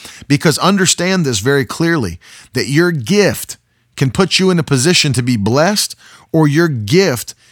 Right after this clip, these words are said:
can put you in your, in a position to be in a, a pl-, in a place where there's a heavy load on your shoulders,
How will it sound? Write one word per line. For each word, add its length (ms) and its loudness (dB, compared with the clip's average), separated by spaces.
can 140 0
put 280 0
you 80 4
in 100 2
your, 200 -2
in 120 2
a 60 0
position 560 0
to 140 0
be 160 2
in 80 0
a, 40 -10
a 180 0
pl-, 220 -8
in 100 0
a 60 0
place 340 0
where 80 0
there's 220 0
a 120 0
heavy 480 0
load 320 4
on 160 0
your 140 -2
shoulders, 460 -2